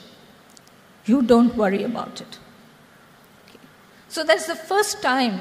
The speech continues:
when Swami told my father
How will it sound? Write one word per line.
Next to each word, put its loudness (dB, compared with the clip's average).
when -2
Swami 2
told 6
my 2
father 0